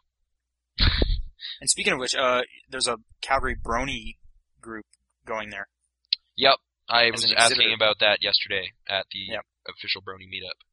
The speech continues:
Speaker 2: Oh, okay.
Speaker 1: Yeah.
Speaker 2: Okay. So you're excited to see those guys having a booth and doing whatever?
Speaker 1: I wasn't clear if it was actually a booth. I d-, it didn't sound quite like they're, they're putting more time into Otafest plans,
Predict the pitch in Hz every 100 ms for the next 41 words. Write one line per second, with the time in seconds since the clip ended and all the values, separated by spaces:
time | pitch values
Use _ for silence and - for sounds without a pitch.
0 | _ _ _ _ _ - 139 147 - 101
1 | _ - - - - 107 _ _ _ -
2 | - - 123 123 135 120 113 120 110 127
3 | 113 117 117 117 113 - - 117 107 107
4 | - 117 123 - - _ 120 110 113 110
5 | 113 135 165 _ - 147 175 240 247 -
6 | 226 220 - 190 180 180 175 135 _ -
7 | 120 98 - - 110 110 - 113 139 139
8 | - 127 117 110 - 117 101 104 98 _
9 | 120 117 110 127 120 _ _ - 131 123
10 | 117 113 113 110 104 107 101 101 - 92
11 | 95 - - 92 95 - - - -